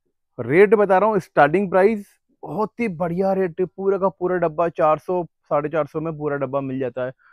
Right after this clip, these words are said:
पाँच सौ में पूरा डब्बा मिल जाता है। चौबीस पीस अंगूठी, अलग अलग साइज, अलग अलग डिजाइन, बहुत ही बढ़िया माल मिलने वाला है, बहुत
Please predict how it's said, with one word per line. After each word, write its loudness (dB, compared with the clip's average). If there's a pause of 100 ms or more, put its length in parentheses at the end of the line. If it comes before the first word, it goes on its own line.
(260)
पाँच -2
सौ -2
में -6
पूरा -4
डब्बा -4
मिल -8
जाता -6
है। -8
चौबीस -8 (100)
पीस -8
अंगूठी, -8 (500)
अलग 0
अलग 0
साइज, -2 (100)
अलग -2
अलग -2
डिजाइन, -6 (440)
बहुत -4
ही 0
बढ़िया 0
माल 0
मिलने -4
वाला -2
है, -4
बहुत -12